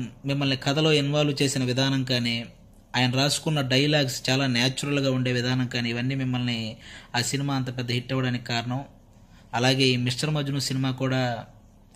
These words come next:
అంతే పెద్ద హిట్ అవ్వద్ది, ఎందుకంటే ఇందులో కూడా చాలా ఆ లవ్ సీన్స్, క్యూట్ క్యూట్ లవ్ సీన్స్ కానీ,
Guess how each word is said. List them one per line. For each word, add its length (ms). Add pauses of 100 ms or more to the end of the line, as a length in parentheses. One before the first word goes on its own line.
(160)
అంతే 300
పెద్ద 220
హిట్ 280
అవ్వద్ది, 540
ఎందుకంటే 680 (1000)
ఇందులో 280
కూడా 520 (140)
చాలా 520
ఆ 60
లవ్ 280
సీన్స్, 300
క్యూట్ 320
క్యూట్ 280
లవ్ 180
సీన్స్ 340
కానీ, 480